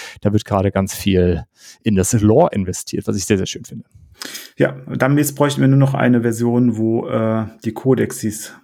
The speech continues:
Speaker 2: mit dem Spiel zusammen drin sind.
Speaker 1: Ja, mal schauen,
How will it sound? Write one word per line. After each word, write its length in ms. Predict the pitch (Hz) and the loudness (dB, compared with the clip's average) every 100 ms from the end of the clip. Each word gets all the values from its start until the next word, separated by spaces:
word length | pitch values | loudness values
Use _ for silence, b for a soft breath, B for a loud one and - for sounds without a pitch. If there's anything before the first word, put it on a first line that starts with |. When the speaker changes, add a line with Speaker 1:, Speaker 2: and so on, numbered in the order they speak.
| _ _ _ _ - | _ _ _ _ -2
Speaker 2:
mit 360 | 117 120 - | -2 -2 -8
dem 80 | 107 | -8
Spiel 340 | - - 120 113 | -6 -2 0 0
zusammen 380 | - 110 101 | -4 -2 -2
drin 220 | 95 - 98 | -4 -8 -8
sind. 360 | 101 98 - _ _ - | -6 -10 -12 _ _ 0
Speaker 1:
Ja, 480 | 117 117 117 120 123 | 4 6 6 4 2
mal 120 | - | -2
schauen, 260 | - - | -4 -8